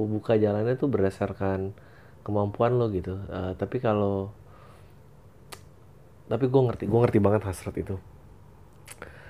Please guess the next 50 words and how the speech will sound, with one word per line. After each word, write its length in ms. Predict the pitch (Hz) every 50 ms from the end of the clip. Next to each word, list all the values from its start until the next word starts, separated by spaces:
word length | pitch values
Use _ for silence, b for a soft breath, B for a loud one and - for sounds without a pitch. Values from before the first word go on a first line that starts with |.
| B B B B B B B - -
Bang, 160 | 113 127 127 131 143
lo 80 | 147 143
kenal 320 | - 131 123 120 117 110
uang 240 | 110 110 113 113 113
panai 320 | 113 110 113 117 120 120
kan? 160 | 123 123 123
Nah, 160 | 120 113 110 107
sekarang 320 | - - 113 117 127 131
tiap, 240 | 127 123 113 - - - - - - - - - - - - - - - -
nah, 160 | 117 117 107
cewek 320 | 104 - - 110 110 110 104
gue 160 | 107 123 135
orang 320 | 139 127 120 113 110 107
Bugis, 400 | 101 101 104 110 123 127 - -
sekarang 320 | - - 110 117 120 123 123
tiap 240 | - 117 113 - -
hari 240 | 120 104 113 120
kita 160 | - 123 - 123
berantem 320 | 110 113 107 104 113 123
karena 240 | 120 117 113 117 117
teman-temannya 480 | - 110 107 107 107 110 120 123 120
udah 80 | 110 104
pada 160 | 92 104 101
kawin 320 | 101 - 101 104 110 120 120
dan 160 | 113 107 107
kata 240 | 104 101 - 101 107
dia 160 | 117 123 113
habis 240 | 107 104 104 - 113
Lebaran 400 | 101 98 104 104 107 120 120 104
ada 240 | 92 104 104 104
dua 320 | 98 101 110 117 120 113 -
adik 240 | 92 98 98 107 92
sepupunya 400 | - - 107 - - 117 117 117
yang 80 | 113
mau 80 | 107 98
kawin 240 | - 101 101 107 107
juga. 240 | 101 104 101 101
Nah, 160 | 92 95 95 -
sekarang 320 | - 107 113 120 123 120
dia 80 | 123 120
jadi 240 | 113 113 113 107
insecure 480 | 107 107 - - - - 120 113 104 - B B B B B B B B B -
dan 160 | 120 120 120
dia 80 | 127
maksa 320 | 131 123 113 117 - - 113
gue 160 | 110 107 123
untuk 240 | 127 127 120 113 -
cepet-cepet 400 | - 104 110 104 - 117 120 110
lamar 320 | 110 110 107 107 101 107
dia. 240 | 104 104 95 95